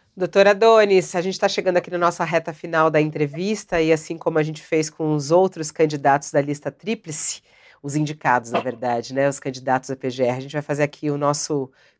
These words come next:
pinga-fogo, que a gente chama. Eu peço que o senhor responda sim ou não, contra ou a favor,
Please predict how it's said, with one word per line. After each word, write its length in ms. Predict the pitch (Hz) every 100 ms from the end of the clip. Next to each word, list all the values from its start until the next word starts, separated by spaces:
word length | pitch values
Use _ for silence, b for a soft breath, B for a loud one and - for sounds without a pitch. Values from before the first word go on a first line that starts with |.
| _
pinga-fogo, 800 | 226 240 202 - - 196 156 151
que 120 | 151
a 40 |
gente 200 | 143 147
chama. 320 | - - 139
Eu 60 | 139
peço 300 | - 165 156
que 80 | 180
o 40 |
senhor 180 | 170 160
responda 580 | 156 151 - 147 151 143
sim 360 | - 196 190
ou 100 | 170
não, 340 | 147 151 160 160
contra 420 | - 156 156 156
ou 40 |
a 20 | 151
favor, 540 | - 139 131 139 147